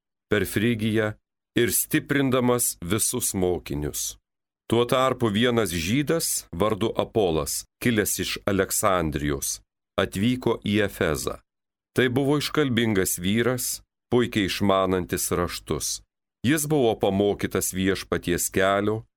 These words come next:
kalbėjo su užsidegimu ir rūpestingai mokė apie Jėzų,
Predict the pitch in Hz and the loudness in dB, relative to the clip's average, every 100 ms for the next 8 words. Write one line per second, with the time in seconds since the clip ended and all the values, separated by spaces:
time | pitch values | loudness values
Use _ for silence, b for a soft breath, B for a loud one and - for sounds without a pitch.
0 | _ - 117 101 92 131 127 131 110 - | _ 0 0 2 2 2 2 2 0 -2
1 | 135 - 143 - 139 117 131 113 120 113 | -2 -2 -4 -2 -2 0 0 2 0 2
2 | 107 107 _ _ _ 107 113 127 127 120 | 2 0 _ _ _ 0 2 2 0 -2
3 | - 127 135 131 139 127 127 127 127 127 | 0 0 2 2 2 2 4 2 0 0
4 | 117 107 104 98 98 110 113 107 | 0 0 0 2 2 2 0 -4